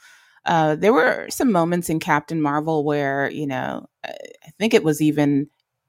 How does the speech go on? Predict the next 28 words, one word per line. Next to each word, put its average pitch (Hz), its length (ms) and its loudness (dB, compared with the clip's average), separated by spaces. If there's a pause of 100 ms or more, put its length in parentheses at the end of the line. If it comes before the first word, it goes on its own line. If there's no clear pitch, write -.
(140)
Annette 156 320 0
Bening's 139 400 2
character 131 600 2
that 135 200 -4
said 139 300 -2
that, 131 220 -2
you 143 80 -4
know, 123 140 -4
"You, 139 220 -6 (140)
can 143 140 -2
you 147 100 2
fight 143 360 -2
better 139 220 -2
than 139 140 -2
a - 20 -4
man?" 139 460 -4
or 135 60 -8
something 285 300 0
like 151 260 0
that. 123 400 0
You 165 80 -10
know, 170 160 -4 (480)
like, 262 180 2
little 302 720 2 (580)
comments 202 540 0
like 165 240 2
that. 156 360 6 (960)
Sometimes 381 920 0